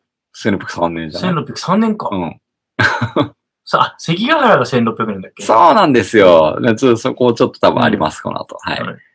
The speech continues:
Speaker 1: えー、住所が岐阜県中津川市。
Speaker 2: うん。
Speaker 1: 本町四丁目。一番五十一号。
Speaker 2: うん。
Speaker 1: <laughs> えー、中津川市です。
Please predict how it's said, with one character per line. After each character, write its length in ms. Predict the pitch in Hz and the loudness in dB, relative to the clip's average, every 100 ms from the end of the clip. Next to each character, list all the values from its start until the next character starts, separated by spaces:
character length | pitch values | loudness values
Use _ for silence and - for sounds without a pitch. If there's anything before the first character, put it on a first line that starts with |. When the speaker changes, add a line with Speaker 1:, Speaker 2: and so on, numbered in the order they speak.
| _ - | _ -2
Speaker 1:
え 220 | 120 117 | 2 4
ー、 0 | 123 | 6
住 160 | 196 | 6
所 140 | - 90 | 6 6
が 220 | 104 - 107 | 4 4 2
岐 100 | 135 | 2
阜 100 | 143 | 4
県 260 | 135 - - _ _ _ _ _ _ _ - | 2 0 -8 _ _ _ _ _ _ _ -4
中 220 | 135 160 | -2 2
津 100 | 160 | 6
川 200 | 156 147 | 6 6
市。 260 | - - _ - | 2 -6 _ -6
Speaker 2:
う 80 | |
ん。 200 | 127 101 - _ _ _ _ _ _ _ _ - | -4 -4 -8 _ _ _ _ _ _ _ _ -2
Speaker 1:
本 160 | 127 | 0
町 340 | 92 80 - - _ - | 2 0 0 -6 _ -6
四 140 | 95 | -2
丁 120 | 92 | -2
目。 160 | 78 - - _ _ _ _ _ _ _ _ | -4 -6 -14 _ _ _ _ _ _ _ _
一 160 | 113 117 | 0 2
番 140 | 92 | 4
五 120 | 92 | 4
十 100 | 92 | 4
一 160 | 92 - | 4 4
号。 80 | 98 | 2
Speaker 2:
う 20 | |
ん。 460 | - - 110 98 - _ _ _ _ _ - - - - - | 2 -2 -2 -2 -6 _ _ _ _ _ -14 -8 -8 -6 0
Speaker 1:
<laughs> 40 | |
え 500 | 104 101 95 92 92 | 4 4 4 2 2
ー、 20 | 95 | 2
中 240 | 127 190 | 2 2
津 140 | 190 | 4
川 180 | 185 185 | 6 6
市 140 | - 95 | 6 0
で 100 | - | -2
す。 300 | - - | -6 -18